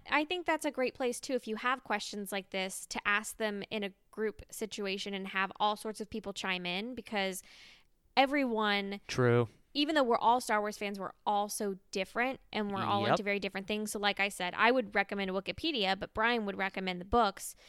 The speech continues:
Speaker 1: So we have two different perspectives. Somebody else out there might have another perspective that we didn't even consider. Um, so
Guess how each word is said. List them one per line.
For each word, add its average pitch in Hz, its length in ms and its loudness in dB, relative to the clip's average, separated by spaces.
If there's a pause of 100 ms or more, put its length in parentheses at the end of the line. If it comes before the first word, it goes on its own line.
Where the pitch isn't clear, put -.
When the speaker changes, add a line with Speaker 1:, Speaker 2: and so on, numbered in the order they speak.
(140)
Speaker 1:
So 208 120 -10
we 240 100 4
have 226 120 2
two 233 180 0
different 190 280 -6
perspectives. 190 580 -6
Somebody 226 300 -2
else 220 180 0
out 202 120 -4
there 190 140 -4
might 190 180 -2
have 196 160 -2
another 202 320 0
perspective 196 520 -8
that 185 140 -4
we 202 100 -6
didn't 196 200 -4
even 185 200 -10
consider. 190 600 -2 (440)
Um, 190 500 -2
so - 240 -6